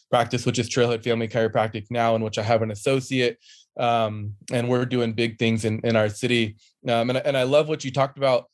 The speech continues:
um, kind of a, a prompt in, in the Calendly thing where you said, like, "What's the future of your industry?"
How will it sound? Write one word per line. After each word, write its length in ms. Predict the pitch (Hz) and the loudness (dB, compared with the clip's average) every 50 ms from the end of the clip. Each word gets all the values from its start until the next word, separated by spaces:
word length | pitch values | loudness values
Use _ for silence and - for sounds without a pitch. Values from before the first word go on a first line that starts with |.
| _ _ _ _ | _ _ _ _
um, 460 | - 127 120 113 113 110 110 - 85 - | -2 0 2 2 2 0 -2 -6 -6 -2
kind 160 | 151 139 131 | 0 0 0
of 100 | 120 120 | 2 2
a, 80 | 117 | 0
a 140 | 113 120 117 | 2 2 0
prompt 560 | 117 - - - 135 127 131 135 135 131 - | -2 -4 -6 -4 0 2 2 2 0 -2 -4
in, 120 | 127 120 117 - | -6 -6 -4 -2
in 80 | 127 120 | -2 0
the 140 | 120 113 | 0 0
Calendly 400 | 110 - 135 131 131 131 127 120 | 0 0 2 2 4 2 2 0
thing 160 | 127 123 120 120 | 0 0 0 0
where 100 | 117 117 | 0 0
you 80 | 117 | 0
said, 140 | 110 131 123 | 0 0 0
like, 160 | 120 117 120 | 0 0 0
"What's 160 | 156 160 - | 0 0 0
the 100 | - 156 | 0 -4
future 460 | 131 - - 139 143 143 - 139 123 123 | -4 -2 -2 -2 -2 -2 -2 0 2 2
of 100 | 117 113 | 2 2
your 220 | 117 110 104 - - | 0 -2 -2 -2 0
industry?" 600 | 127 135 127 120 110 104 - 110 95 92 90 | 0 2 2 2 0 -2 -2 -4 -4 -4 -6